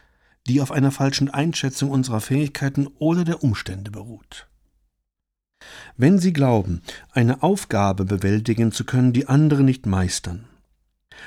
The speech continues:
dann heißt das noch lange nicht, dass Sie stolz sind, sofern Ihr Urteil begründet ist.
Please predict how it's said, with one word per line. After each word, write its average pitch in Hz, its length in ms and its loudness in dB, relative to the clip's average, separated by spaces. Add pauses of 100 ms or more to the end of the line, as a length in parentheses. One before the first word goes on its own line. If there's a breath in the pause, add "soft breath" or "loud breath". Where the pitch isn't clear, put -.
(120)
dann 101 220 -2
heißt 113 200 -2
das 98 120 -6
noch 101 160 -2
lange 110 240 2
nicht, 98 160 -2
dass 98 120 -6
Sie 90 100 -8
stolz 135 400 2
sind, 92 180 -2
sofern 92 380 -6
Ihr 107 180 -8
Urteil 101 300 -6
begründet 92 500 -8
ist. - 320 -18